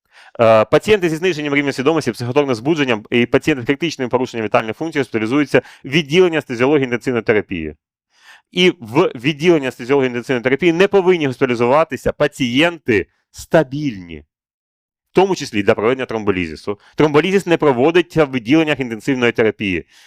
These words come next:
Він проводиться в спеціалізованому інсультному відділенні, в інсультному блоці, лікарем-невропатологом.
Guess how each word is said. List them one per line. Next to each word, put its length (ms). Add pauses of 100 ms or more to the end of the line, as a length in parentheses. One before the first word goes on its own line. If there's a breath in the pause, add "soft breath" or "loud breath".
Він 160
проводиться 760
в 80
спеціалізованому 920
інсультному 480
відділенні, 580 (240 loud breath)
в 40
інсультному 480
блоці, 320
лікарем-невропатологом. 1080